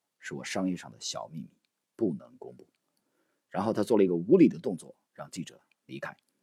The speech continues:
这位记者在下电梯的时候，实际上一直在回《纽约时报》周刊的路上。记者都在问自己，利弗莫尔讲的是真的吗？他是空头的领军人物吗？他到底如何看空呢？他有多大的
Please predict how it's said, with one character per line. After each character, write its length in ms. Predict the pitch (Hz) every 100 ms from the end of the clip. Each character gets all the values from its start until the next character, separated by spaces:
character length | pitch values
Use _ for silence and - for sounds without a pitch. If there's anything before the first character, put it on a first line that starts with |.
| _ _ _ _ _ _
这 100 | -
位 60 | 160
记 140 | 135
者 100 | 131
在 100 | 95
下 220 | 110 - 117
电 180 | 139
梯 140 | 131 165
的 80 | 127
时 160 | -
候， 220 | 87 - _
实 180 | - 107
际 80 | 127
上 100 | 139
一 100 | 185
直 140 | 110 117
在 100 | 127
回 280 | - 92 95
《纽 120 | - 87
约 80 |
时 140 | 87 87
报》 180 | 90 82
周 140 | - 113
刊 180 | - 107
的 100 | 82
路 180 | 120
上。 200 | - - _ _ _ _ _ _ _ _ _ _ _ -
记 80 | 139
者 80 | 104
都 140 | 127
在 80 | 135
问 180 | 113 101
自 140 | -
己， 180 | - - _ _
利 80 | -
弗 120 | 156
莫 120 | 147 131
尔 40 |
讲 220 | - 76
的 60 | -
是 120 | -
真 220 | - -
的 120 | 165 113
吗？ 160 | 87 _ _
他 140 | -
是 100 | 113
空 260 | - - 160
头 200 | - 90
的 100 | 95
领 220 | 92 92
军 160 | 85 135
人 120 | 101
物 120 | 143
吗？ 180 | 113 82 _ _ _
他 140 | - 113
到 140 | 120
底 100 | 87
如 160 | 85 120
何 140 | 120
看 180 | 107 127
空 220 | - 151
呢？ 160 | 160 - _ _ _ _
他 100 | 120
有 60 |
多 120 | 104 127
大 160 | 127
的 140 | 95